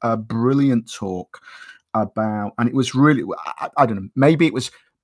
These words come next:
it was the talk I was most interested in. It was the talk I went there to see, but it was about the economics of larp,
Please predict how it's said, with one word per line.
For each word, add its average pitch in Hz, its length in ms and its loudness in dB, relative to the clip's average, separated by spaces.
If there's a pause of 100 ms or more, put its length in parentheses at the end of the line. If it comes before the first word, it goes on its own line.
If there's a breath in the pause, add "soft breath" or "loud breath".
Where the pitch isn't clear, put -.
(300)
it 156 140 4
was 156 120 0
the 156 80 0
talk 180 360 4
I 143 180 8
was 117 200 2
most 101 260 -2
interested 104 340 -10
in. 98 80 -6
It 98 40 -6
was 101 100 -12
the 117 80 -8
talk 139 340 -2
I 123 140 4
went 117 200 0
there 110 120 -6
to - 140 -12
see, 113 240 -6
but - 80 -8
it 92 40 -8
was 117 100 -10
about 131 240 2
the 123 80 -2
economics 120 520 -6
of 98 80 -14
larp, 147 460 -2